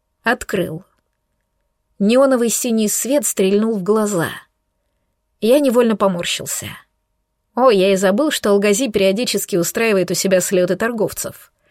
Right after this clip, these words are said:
Хорошо, хоть в коридоре никого не было. Иначе двинул бы кому-то в челюсть рефлекторно, в качестве превентивной самозащиты. Когда ты один,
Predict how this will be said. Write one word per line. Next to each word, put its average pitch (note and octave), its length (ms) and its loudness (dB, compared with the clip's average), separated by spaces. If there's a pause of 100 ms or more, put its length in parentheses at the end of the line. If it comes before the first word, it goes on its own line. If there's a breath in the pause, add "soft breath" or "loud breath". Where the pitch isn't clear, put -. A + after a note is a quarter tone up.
(280 loud breath)
Хорошо, A3+ 440 2
хоть A3+ 160 0
в - 60 -14
коридоре A#3 440 2
никого F#3 340 -2
не F#3 160 -4
было. F3 220 -6 (520 soft breath)
Иначе A#3+ 380 2
двинул C4 320 2
бы G3 140 2
кому-то G#3+ 380 0
в - 40 -6
челюсть A3 400 -2
рефлекторно, A3 760 -4 (100)
в - 80 -20
качестве G#3+ 460 0
превентивной G3+ 580 0
самозащиты. G3 880 -2 (720)
Когда A3 340 4
ты A#3+ 140 0
один, G#3 560 0